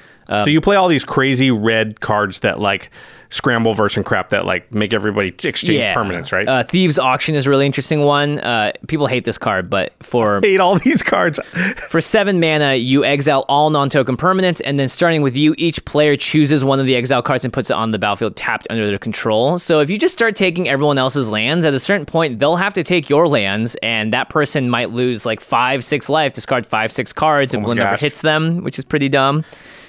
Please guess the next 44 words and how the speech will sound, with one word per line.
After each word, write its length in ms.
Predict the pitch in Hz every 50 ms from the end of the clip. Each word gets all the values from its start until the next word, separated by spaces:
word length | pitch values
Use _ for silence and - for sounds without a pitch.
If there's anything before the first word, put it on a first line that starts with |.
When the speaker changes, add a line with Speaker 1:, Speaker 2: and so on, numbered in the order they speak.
| - _ -
Speaker 1:
And 100 | 165 190
then 80 | 208
you, 100 | 233 254
the 380 | - 107 107 110 110 110 - -
main 160 | 233 262 -
Speaker 2:
Uh. 40 | 107
Speaker 1:
part 80 | - -
about 160 | 214 214 196
this 120 | 170 160
deck 140 | - 180 156
is 60 | 139
just 180 | 131 143 127 120
giving 240 | - 147 143 151 147
people 220 | 135 139 123 117
cards 320 | - - 123 117 113 98 -
that 160 | - 101 87
they're 120 | 113 107
not 280 | 101 101 101 98 92 -
gonna 160 | 120 107 92
wanna 240 | 90 90 87 82 80
have. 400 | - 87 85 82 82 82 - -
So 160 | - 117 107
Demonic 480 | 104 143 131 127 127 127 131 120 - -
Pact 480 | - - 123 117 123 - - - - - _ - - - - - _ _ _
is 120 | - 120 110
an 140 | 113 110 107
enchantment 600 | 101 95 - - 151 139 120 - 135 139 120 101
that 140 | 104 101 104
has 200 | 135 123 120 113
a 40 |
bunch 180 | 98 117 113 107
of 80 | 107 80
options 360 | - 113 113 110 - 127 117 101
that 60 | 101
you 60 | 80
choose 200 | 85 - 120 107 92
at 60 | 98
the 40 | 80
beginning 200 | - 104 107 104
of 40 | 95
your 60 | - -
upkeep, 340 | 151 156 - - 175 151
and 80 | 131 131
they're 80 | 135